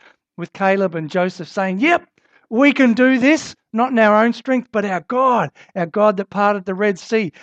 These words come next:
our God that provided manna in the wilderness, our God that was so faithful in getting us out of Egypt." Like, all they had to do was just look at the,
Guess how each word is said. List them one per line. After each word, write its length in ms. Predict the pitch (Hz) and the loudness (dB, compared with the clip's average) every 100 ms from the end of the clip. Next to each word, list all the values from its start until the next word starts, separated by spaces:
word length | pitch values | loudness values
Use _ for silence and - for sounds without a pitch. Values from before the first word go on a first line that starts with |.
| - | -6
our 120 | 170 | -6
God 260 | 160 196 202 | -2 0 0
that 100 | 208 | -2
provided 460 | 196 190 208 202 185 | -6 0 2 2 0
manna 360 | 190 208 202 | -2 0 -2
in 140 | 190 190 | -4 -4
the 80 | 185 | -4
wilderness, 560 | 208 214 185 143 - _ _ _ | -4 -6 -8 -10 -12 _ _ _
our 160 | 214 208 | -4 -2
God 300 | 180 214 220 | 0 2 2
that 100 | 196 | -2
was 100 | - | -8
so 200 | - 196 - | -2 -2 -2
faithful 340 | 208 220 - 214 | -2 -2 -2 -6
in 160 | 165 | -4
getting 300 | 165 196 208 | -4 -4 -4
us 160 | 185 196 | -6 -2
out 180 | 190 196 | -2 -2
of 120 | 190 | -4
Egypt." 280 | 208 185 202 | -6 -8 -8
Like, 160 | 226 | -10
all 220 | 240 277 | -8 -8
they 80 | 285 | -6
had 160 | 220 - | -8 -10
to 80 | 196 | -10
do 120 | 208 | -10
was 140 | 175 | -10
just 280 | - 180 - | -12 -16 -12
look 280 | 208 294 240 | -10 -10 -10
at 120 | - | -16
the, 120 | 143 | -16